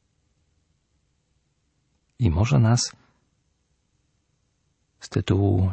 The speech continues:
ciasnoty naszego serca i niewłaściwego wyboru wyprowadzić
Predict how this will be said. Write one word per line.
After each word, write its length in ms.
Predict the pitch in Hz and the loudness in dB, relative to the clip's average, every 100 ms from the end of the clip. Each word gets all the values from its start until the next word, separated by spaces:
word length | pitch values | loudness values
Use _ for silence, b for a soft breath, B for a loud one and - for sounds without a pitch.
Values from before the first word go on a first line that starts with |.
| - | -4
ciasnoty 480 | - 92 - 120 101 | -6 -2 0 -2 -2
naszego 400 | 80 - 85 78 | -4 -4 -4 -4
serca 560 | - 85 90 - 90 87 B B B B B B B B _ _ _ - | -2 -2 -4 -4 -6 -6 B B B B B B B B _ _ _ -2
i 100 | 104 | 0
niewłaściwego 600 | 82 85 85 - 90 85 | 0 -2 -2 -2 -2 -2
wyboru 600 | 85 87 101 85 73 85 _ _ _ _ _ _ _ _ _ _ _ _ _ _ _ _ _ _ - | -2 -2 -2 -2 -4 -8 _ _ _ _ _ _ _ _ _ _ _ _ _ _ _ _ _ _ -4
wyprowadzić 1000 | 95 - 85 95 104 71 - - - | -2 0 -2 0 -2 -6 -8 -10 -10